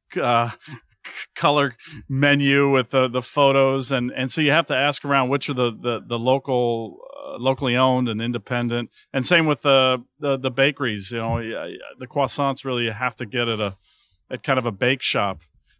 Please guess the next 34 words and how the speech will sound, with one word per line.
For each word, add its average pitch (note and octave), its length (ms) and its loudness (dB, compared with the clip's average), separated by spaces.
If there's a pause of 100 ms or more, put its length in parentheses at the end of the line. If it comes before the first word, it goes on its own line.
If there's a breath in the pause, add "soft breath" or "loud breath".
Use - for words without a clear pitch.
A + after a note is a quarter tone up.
(120)
more B2+ 340 2
than A#2 180 -2
a A2 60 -2
lot A#2 200 2
of G#2+ 100 -4
the, A2 360 -6
the, G#2+ 400 -6
uh, - 20 -6
boulangeries, A#2 680 -4
'cause A#2 180 -6
you, C3+ 80 -2
you C3+ 140 -2
just, B2+ 240 -8
the C3 100 -4
difference C3 440 -4
is G2+ 160 -10
just - 300 -8
night A2 260 -2
and G2 120 -6
day F#2+ 420 0 (340)
in, G#2+ 340 -6
in G#2+ 160 -8
what A2 200 -8
you G2+ 60 -14
get. A2 340 -6
So, B2+ 400 0 (120)
yeah, E3 200 4
I C3+ 160 6
always C#3+ 240 2
ask C#3 260 2
local, D3 360 0
and D3+ 80 -2
the C#3+ 60 -2
people G3+ 280 -4